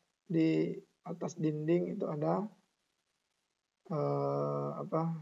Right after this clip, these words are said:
cermin dan rak. Alal mindadati zahriyah kabira. Di atas meja itu ada vas bunga yang besar. Wa ala rafi kutubun wa majallatun wa jara'id.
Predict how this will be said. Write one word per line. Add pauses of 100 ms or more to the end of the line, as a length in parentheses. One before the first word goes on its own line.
(120)
cermin
dan (800)
rak. (720)
Alal
mindadati
zahriyah
kabira. (480)
Di
atas
meja
itu
ada (960)
vas
bunga
yang
besar.
Wa
ala
rafi
kutubun
wa
majallatun
wa
jara'id.